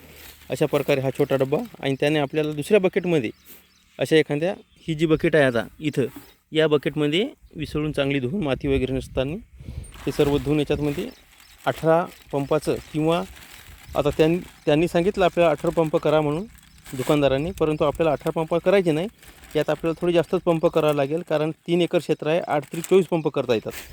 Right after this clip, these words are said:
कारण पाणी जितकं जास्त आप-, पडेल तितकं जास्त झाड भिजल शेंड्यापासून बुडापर्यंत आणि आपल्याला रिझल्ट चांगले येतील.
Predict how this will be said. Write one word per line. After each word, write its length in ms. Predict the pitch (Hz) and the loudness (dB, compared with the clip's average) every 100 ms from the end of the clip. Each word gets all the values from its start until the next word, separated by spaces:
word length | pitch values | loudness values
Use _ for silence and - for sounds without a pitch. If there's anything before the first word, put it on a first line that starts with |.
| - - | -20 -6
कारण 160 | 147 151 - | 0 0 2
पाणी 220 | 143 165 | 0 2
जितकं 240 | 165 - | -2 0
जास्त 260 | 160 147 - | 2 2 0
आप-, 180 | 156 - - | -4 -4 0
पडेल 260 | 165 165 135 | 2 4 0
तितकं 240 | 147 - 165 | -12 -6 -2
जास्त 300 | 147 139 151 | -2 -2 -4
झाड 220 | 139 151 | -2 -2
भिजल 320 | 139 147 127 - _ _ _ - | 0 0 0 -2 _ _ _ -4
शेंड्यापासून 460 | 139 147 147 147 | 0 2 0 -4
बुडापर्यंत 480 | 139 143 139 143 131 | 0 0 0 -2 -2
आणि 200 | 120 127 | -4 -4
आपल्याला 280 | 135 151 147 | -4 -4 -6
रिझल्ट 260 | 123 139 151 | -2 -2 2
चांगले 260 | 170 156 | 2 4
येतील. 220 | 123 - | 0 -4